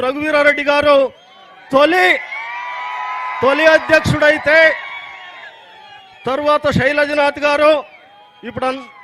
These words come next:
ఇప్పుడు మనమందరము ఒక కుటుంబ సభ్యురాలుగా భావించే మన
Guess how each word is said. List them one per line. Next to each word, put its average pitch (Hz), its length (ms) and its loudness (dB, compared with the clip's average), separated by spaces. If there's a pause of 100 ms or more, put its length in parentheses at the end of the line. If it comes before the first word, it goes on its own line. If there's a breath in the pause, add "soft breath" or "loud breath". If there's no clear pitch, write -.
ఇప్పుడు 269 260 -2
మనమందరము 311 760 2 (840)
ఒక 254 180 -2 (120)
కుటుంబ 302 260 -6 (160)
సభ్యురాలుగా 294 600 0 (140)
భావించే 285 480 0 (840)
మన 254 160 -2